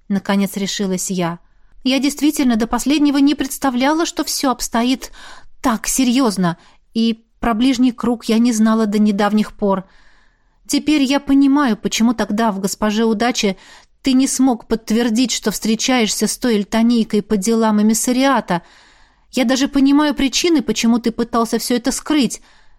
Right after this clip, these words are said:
Я очень ценю твою заботу, честное слово. Но предложение Леандра Ламбе действительно выглядит куда разумнее, чем то, что задумал ты,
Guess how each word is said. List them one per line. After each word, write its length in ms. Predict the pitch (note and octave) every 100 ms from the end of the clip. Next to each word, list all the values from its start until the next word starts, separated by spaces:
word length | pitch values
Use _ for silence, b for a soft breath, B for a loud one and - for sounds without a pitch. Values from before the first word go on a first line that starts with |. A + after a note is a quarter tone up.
| -
Я 160 | A#3
очень 400 | - C#4+ D#4+ D4+
ценю 260 | C#4+ C#4 B3+
твою 260 | G#3+ A3
заботу, 420 | G#3 A3 A#3+ A3+ F#3+
честное 380 | C4+ - C#4+
слово. 500 | D4 D#4 D4+ G3 F3 b b b b _ _ _ _
Но 300 | G3 G#3+ G#3+
предложение 800 | - G#3+ G#3 G#3 G3+ C4 A3 G#3
Леандра 440 | G3 G3 A3+ A3 G3
Ламбе 400 | F#3+ F#3+ G#3 A3
действительно 640 | G3+ - C#4 D#4 D#4 D#4
выглядит 500 | C4 C#4 B3 A3+ A#3
куда 320 | - A#3 A3+
разумнее, 640 | A3+ A#3 G#3+ C#4+ B3 G3 F3+
чем 220 | G3+ F#3
то, 180 | - A3+
что 160 | -
задумал 460 | G3 G3+ A#3+ A#3+ B3
ты, 340 | - C4 F3+